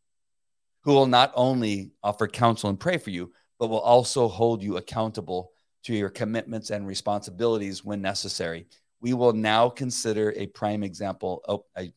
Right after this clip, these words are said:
I was supposed to cut that off. Sorry about that, 'cause then there's another paragraph,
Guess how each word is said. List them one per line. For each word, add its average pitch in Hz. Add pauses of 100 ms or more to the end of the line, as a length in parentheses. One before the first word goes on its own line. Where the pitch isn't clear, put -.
(120)
I 90
was 87
supposed 90
to -
cut -
that 82
off. 80
Sorry 101
about 87
that, 92 (420)
'cause 110
then 110
there's 104
another 95
paragraph, 85